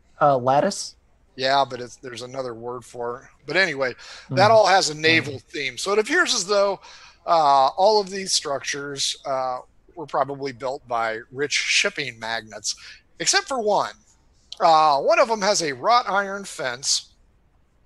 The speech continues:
Speaker 2: uh, that's in, uh, ho-, holding back, uh,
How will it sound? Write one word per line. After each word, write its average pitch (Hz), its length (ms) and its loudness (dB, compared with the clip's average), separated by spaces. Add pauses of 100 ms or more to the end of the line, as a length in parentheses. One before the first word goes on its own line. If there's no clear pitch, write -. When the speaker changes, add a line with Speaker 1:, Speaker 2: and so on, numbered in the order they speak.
(160)
Speaker 2:
uh, 127 540 2
that's 139 240 -6
in, 127 420 -12 (100)
uh, 113 280 -8
ho-, - 300 -18
holding 220 420 -8
back, 170 320 2 (840)
uh, 127 200 0